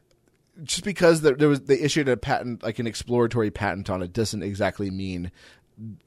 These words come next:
that they, that they sell it. Um,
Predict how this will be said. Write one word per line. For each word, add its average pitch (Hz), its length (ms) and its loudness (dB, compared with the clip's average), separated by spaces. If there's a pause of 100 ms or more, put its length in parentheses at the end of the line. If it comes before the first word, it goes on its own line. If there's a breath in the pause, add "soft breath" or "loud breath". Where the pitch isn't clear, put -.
(340)
that 117 180 2
they, 104 200 0
that 98 160 -6
they 101 180 2
sell 85 300 -2
it. 50 220 -10 (2000 loud breath)
Um, 127 560 4